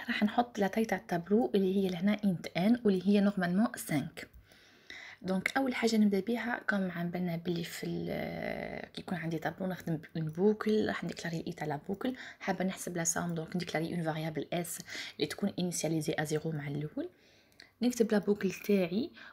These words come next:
و اشاك فوا كل ما نعدي، آه، من كاز لكاز نحسب لا سوم، دونك اس ريسوا اس بلس تي دو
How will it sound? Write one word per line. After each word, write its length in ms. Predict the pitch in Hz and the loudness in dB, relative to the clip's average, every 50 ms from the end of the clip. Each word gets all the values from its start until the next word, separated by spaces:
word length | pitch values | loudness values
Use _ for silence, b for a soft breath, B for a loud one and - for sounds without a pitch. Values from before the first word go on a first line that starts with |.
| B - | B -6
و 60 | - | -4
اشاك 340 | - - - - 233 220 - | 0 2 2 2 2 0 -2
فوا 600 | - - - 240 262 311 370 403 - - - 202 | -6 -6 -4 -2 -2 -2 -2 -4 -8 -8 -6 -6
كل 260 | - - 240 226 214 | -2 0 2 4 6
ما 60 | 208 | 6
نعدي، 580 | 202 185 190 202 185 180 185 185 185 - - - | 4 4 2 0 0 0 0 0 0 2 0 0
آه، 200 | 165 165 160 160 | 2 0 0 0
من 140 | 165 170 175 | 0 -2 0
كاز 280 | - - 196 190 - | 0 0 0 0 0
لكاز 380 | 170 170 - 240 269 269 262 - - | -2 -2 0 2 2 2 0 -2 0
نحسب 440 | - 220 247 240 - - - 240 247 - - - - | 2 2 2 0 0 0 0 0 0 -4 -6 -2 0
لا 140 | 190 185 | 0 0
سوم، 340 | 180 - - 190 202 226 226 | 0 -2 -2 -2 0 0 0
دونك 260 | 202 196 180 - - | 0 0 -2 -2 -2
اس 200 | - 214 - - | -2 -2 0 -2
ريسوا 380 | 180 180 - - 214 - - 208 | -2 -4 -4 -4 -4 -2 -2 -2
اس 140 | 220 220 - | -2 -4 -6
بلس 320 | - - - 208 214 - | -8 -6 -4 -4 -4 -2
تي 120 | - - 175 | -2 -2 -2
دو 160 | 147 143 | -2 -4